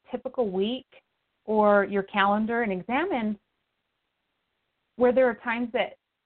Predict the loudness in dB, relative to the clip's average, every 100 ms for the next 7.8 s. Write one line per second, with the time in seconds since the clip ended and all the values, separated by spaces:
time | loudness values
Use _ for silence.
0 | _ _ _ -6 -4 -4 -4 -4 -4 -8
1 | _ _ _ _ -4 0 -2 -2 -8 -8
2 | -6 -6 -6 _ _ _ _ _ _ _
3 | _ _ _ _ _ -4 -4 -4 _ _
4 | _ _ _ _ 2 2 4 0 -4 -4
5 | -8 -6 -10 -8 -10 _ -6 0 0 0
6 | -12 _ _ _ -8 -2 0 0 -2 -2
7 | -2 -2 -4 -10 -8 -6 -6 -8